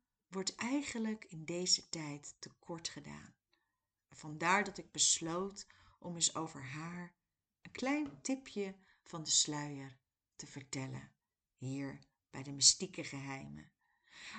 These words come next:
Wil je alle informatie? Laat het dan even weten via Radio Gletscher.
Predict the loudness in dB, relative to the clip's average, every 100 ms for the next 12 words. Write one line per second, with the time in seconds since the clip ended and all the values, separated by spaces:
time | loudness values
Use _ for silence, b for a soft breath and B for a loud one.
0 | -2 4 4 2 2 6 6 6 0 -2
1 | -4 -2 -4 0 2 2 0 -6 _ _
2 | _ _ B B B -4 -2 -2 -6 -4
3 | -4 -6 -4 -2 -2 -4 -8 -4 -4 -2
4 | -4 -6 -8 -6 -2 0 0 -4